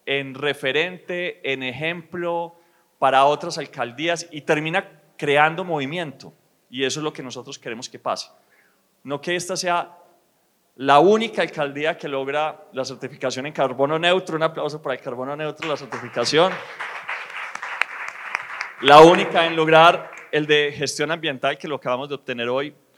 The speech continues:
o la única en obtener el de basura cero. Un aplauso por estos tres ejercicios. Pero cuando les digo, cuando les digo lo que queremos nosotros es ser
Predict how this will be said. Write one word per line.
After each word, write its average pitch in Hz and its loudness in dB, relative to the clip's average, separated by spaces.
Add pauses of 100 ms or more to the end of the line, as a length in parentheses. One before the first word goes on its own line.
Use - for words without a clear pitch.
(300)
o 147 2
la 156 10
única 170 4
en 139 -6
obtener 143 -4 (120)
el 143 -4
de 147 0
basura 156 0
cero. 160 0
Un 147 0
aplauso 165 -2
por 147 -8
estos 160 -8
tres 165 2
ejercicios. 147 -2 (1200)
Pero 165 -2
cuando 175 6
les 180 12
digo, 202 10 (1080)
cuando 156 -2
les 151 -4
digo 165 -2
lo 147 -4
que 147 -10
queremos 151 -4
nosotros 156 -8
es 165 -8
ser 165 -6